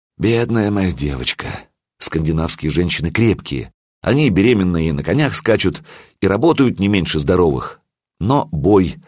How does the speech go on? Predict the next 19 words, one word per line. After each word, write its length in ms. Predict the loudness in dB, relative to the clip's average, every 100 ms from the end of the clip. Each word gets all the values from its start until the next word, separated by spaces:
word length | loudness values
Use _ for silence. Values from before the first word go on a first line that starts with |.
| _ _ _
это 200 | -4 0
слишком. 500 | 0 -2 -4 -8 -14 _ _ _ _ _ _ _ _ -6
«У 80 |
нас 240 | -2 -2 -2
будут 340 | 0 0 0
еще 220 | -2 -2
дети», 340 | 0 0 0 -8
пообещал 440 | -8 -4 -4 -4 -6
я. 280 | -10 -14 _ _ _ _ -8
«Сыновья! 680 | -2 0 0 2 0 0 -8 _ _ -2
Трое». 460 | 2 2 0 -10 _ _ _ _ _ _ -16
Я 220 | -6 -4
держал 420 | -2 -2 0 -2 0
ее 120 | -2
лицо 280 | -2 -4 -2
в 60 |
ладонях. 680 | -2 0 0 0 -2 -8 -14 _ _ _ _
Очень 280 | -4 -2 -2
бережно, 760 | 0 2 4 4 2 0 -4